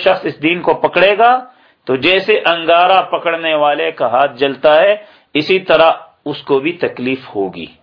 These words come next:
دین پر چلنے کی وجہ سے اس کو اپنوں اور بیگانوں کی طرف سے تکلیفوں کا سامنا ہوگا۔ اور یہ انگارہ تو گرم ہے، یہ دین تو سخت ہے، کہہ کر جو چھوڑ دے گا، نعوذ باللہ،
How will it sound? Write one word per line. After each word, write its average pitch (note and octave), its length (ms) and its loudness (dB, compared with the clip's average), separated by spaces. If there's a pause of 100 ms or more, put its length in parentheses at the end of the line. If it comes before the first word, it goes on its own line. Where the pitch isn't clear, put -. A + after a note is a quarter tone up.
(640)
دین A3 280 0
پر G#3 160 0
چلنے F#3+ 380 -2
کی F3 140 -6
وجہ E3 280 0
سے F#3 280 -6
اس E3+ 140 -10
کو F3 300 -2
اپنوں E3+ 340 0
اور D#3+ 120 4
بیگانوں C#3 520 0
کی D3 140 -6
طرف C#3+ 280 2
سے A3+ 240 2 (360)
تکلیفوں D3+ 580 -2
کا E3+ 180 -2
سامنا C3+ 540 -2
ہوگا۔ F2+ 340 -4 (400)
اور D#3+ 580 -2 (240)
یہ C#3 200 0
انگارہ D#3 500 2
تو D#3 160 -6
گرم D3+ 360 0
ہے، D3+ 340 -2 (320)
یہ C#3+ 180 0
دین E3 400 -4
تو E3 560 0 (100)
سخت - 560 -2
ہے، D3+ 400 2 (380)
کہہ F3 280 0
کر D#3 160 2
جو C#3+ 180 0
چھوڑ F3+ 380 0
دے F#3 220 0
گا، F3+ 80 0
نعوذ D#3 340 -2
باللہ، C#3+ 340 0